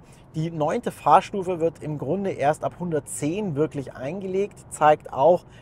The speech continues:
dass hier die Spreizung der Gänge, äh, eben weit ist und vor allem auch die Gänge lang übersetzt sind. Zudem zeigt sich auch, wenn man eben schon ein niedriges Drehzahlniveau fährt, normalerweise fangen Diesel da an, brummig zu werden oder stark zu vibrieren.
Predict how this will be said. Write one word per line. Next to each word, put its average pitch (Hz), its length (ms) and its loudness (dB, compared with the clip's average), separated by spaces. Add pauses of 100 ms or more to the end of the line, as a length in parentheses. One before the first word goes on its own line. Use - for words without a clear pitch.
dass 151 140 -10
hier 160 120 -4
die 139 120 -6
Spreizung 151 800 -2
der 151 100 0
Gänge, 151 380 -4 (380)
äh, 127 240 2
eben 127 280 -4 (240)
weit 160 340 -2
ist 208 320 -4 (220)
und 147 100 -10
vor - 180 -2
allem 139 240 2
auch 120 200 0
die 127 120 -12
Gänge 120 280 -2
lang 120 340 -2
übersetzt 127 720 -2
sind. 202 360 0 (400)
Zudem 151 460 -2
zeigt 220 300 -4
sich - 200 -6
auch, 170 240 6 (180)
wenn 139 100 -4
man 180 140 -4
eben 160 160 -8
schon 160 140 -10
ein 143 160 -4
niedriges 143 480 -4
Drehzahlniveau 202 720 0
fährt, 196 440 -2
normalerweise 151 600 2
fangen 147 380 -4
Diesel 147 300 -10
da 131 120 0
an, 131 200 -6
brummig 170 480 -2
zu 180 180 -6
werden 165 300 4
oder 123 240 -4
stark - 380 -8
zu 127 140 -10
vibrieren. 160 520 0